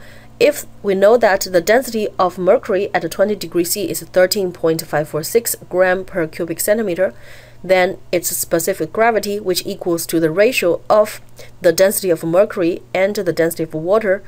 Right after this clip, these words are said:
which is one, is easily calculated as thirteen point five four six. No dimension, no unit. But sometimes we include this note to indicate that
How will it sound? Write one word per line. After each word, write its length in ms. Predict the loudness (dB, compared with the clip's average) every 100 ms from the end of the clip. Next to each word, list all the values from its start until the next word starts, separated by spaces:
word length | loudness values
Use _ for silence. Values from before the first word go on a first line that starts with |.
| -10
which 200 | -6 -2
is 100 | -2
one, 440 | 0 2 4 2 -6 -18 -20 -20 -8 -4
is 180 | -4 -6 -16 -12 -6
easily 360 | -2 2 0
calculated 680 | 0 -2 0 -2 -2 -4 -8 -10 -6
as 160 | -2 -2
thirteen 560 | -4 -2 0 0 -6 -4
point 320 | -2 -2 -4 -8
five 240 | -4 -4
four 240 | -4 -6 -4
six. 480 | -2 -2 -2 -6 -8 -20 -20 -12
No 300 | 0 4 4
dimension, 680 | 4 2 2 2 2 -2 -2 -8 -2
no 220 | 2 2
unit. 540 | 0 -2 0 -2 -4 -12 -20 -20 -20 -20 -20 -20 -20 -18 -18 -18 -18 -20 -8 0
But 160 | 2
sometimes 500 | 4 2 2 2 0
we 180 | -4 -4
include 520 | -4 -6 -2 -2 -2 -8
this 380 | -4 -2 -2
note 540 | -4 0 4 4 0 -8 -14 -20 -14
to 120 | -6
indicate 540 | -4 -4 -6 -6 -8 -4
that 380 | 0 0 -2